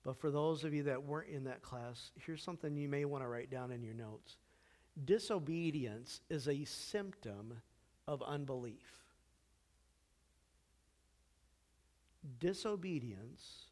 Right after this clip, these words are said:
is a symptom of unbelief.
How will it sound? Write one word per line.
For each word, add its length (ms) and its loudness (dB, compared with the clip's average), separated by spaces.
is 220 4
a 160 6
symptom 880 -4
of 240 0
unbelief. 520 0